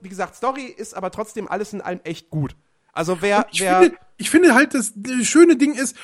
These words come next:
Speaker 2: du kriegst eine, eine Story, die wirklich gut ist, zu sechzig Prozent geliefert und zu vierzig Prozent musst du dir sie selber erarbeiten. Und dann wird sie noch mal besser.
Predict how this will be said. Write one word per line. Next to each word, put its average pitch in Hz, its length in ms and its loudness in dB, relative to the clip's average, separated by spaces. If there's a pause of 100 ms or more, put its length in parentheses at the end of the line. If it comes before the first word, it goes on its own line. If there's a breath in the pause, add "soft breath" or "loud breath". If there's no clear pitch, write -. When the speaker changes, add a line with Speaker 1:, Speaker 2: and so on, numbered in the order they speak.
(140)
Speaker 2:
du 220 120 2
kriegst - 500 2
eine, 233 240 4 (760)
eine 233 280 6
Story, 320 380 8
die 208 220 2
wirklich 311 340 4
gut 277 220 0
ist, 269 240 -4 (240 loud breath)
zu - 100 -2
sechzig 262 460 0
Prozent 214 480 2
geliefert 330 580 4 (480 loud breath)
und 254 300 4 (180)
zu - 160 0
vierzig 330 400 4
Prozent 254 420 2
musst 233 200 2
du 240 40 2
dir 214 140 4
sie 185 120 4
selber 226 320 8
erarbeiten. 165 680 -2 (520 loud breath)
Und 202 220 6
dann 269 180 6
wird 254 160 2
sie 226 100 2
noch 220 340 6
mal 208 260 2
besser. 165 540 -2